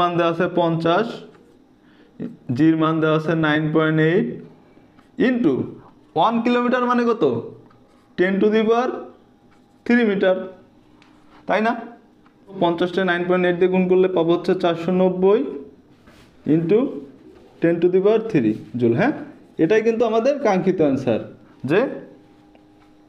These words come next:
ওই মুহূর্তের গতিশক্তি হবে এইটা। ঠিক আছে, তারপরে চলো আমরা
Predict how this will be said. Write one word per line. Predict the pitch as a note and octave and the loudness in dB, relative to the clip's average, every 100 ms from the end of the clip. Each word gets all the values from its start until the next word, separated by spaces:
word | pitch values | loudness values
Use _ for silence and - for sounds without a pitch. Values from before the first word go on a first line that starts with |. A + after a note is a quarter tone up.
| _ _ - D3+ | _ _ -4 0
ওই | F#3 | 2
মুহূর্তের | G#3 G3+ G3+ F#3 | 0 2 2 2
গতিশক্তি | F#3+ G#3+ A3 A#3 | 0 -2 0 0
হবে | A#3 A#3+ | 2 2
এইটা। | - A2 - - - - | 2 -2 -4 -14 -20 -4
ঠিক | A3+ B3+ | -2 0
আছে, | D4 D4+ - - - - _ _ - - - - - - - | 0 -4 -12 -20 -20 -20 _ _ -20 -20 -20 -20 -20 -20 -4
তারপরে | F#3 G#3 G#3 E3+ | -2 0 0 2
চলো | F3 | 0
আমরা | D#3 | 2